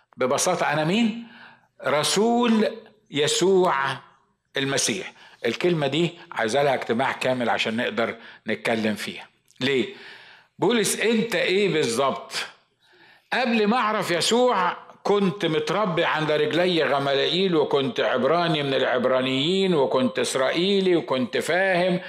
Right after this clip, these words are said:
وكان عندي عزوة، وكان، وكان، وكان، وكان.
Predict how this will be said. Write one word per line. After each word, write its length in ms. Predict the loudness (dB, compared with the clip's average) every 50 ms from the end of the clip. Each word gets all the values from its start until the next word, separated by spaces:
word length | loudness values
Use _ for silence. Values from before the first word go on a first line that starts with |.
| -14 -14 -12 -4
وكان 300 | -4 -2 0 0 -2 0
عندي 460 | 0 0 0 0 0 0 2 2 2
عزوة، 500 | 2 2 2 2 2 2 2 2 2 4
وكان، 640 | 4 2 2 0 0 0 0 2 4 4 2 2 2
وكان، 640 | 2 2 2 0 0 0 0 2 2 2 2 2 0
وكان، 560 | 2 2 2 2 2 2 2 4 2 2 0
وكان. 540 | 2 0 0 2 2 0 2 0 0 -2 -6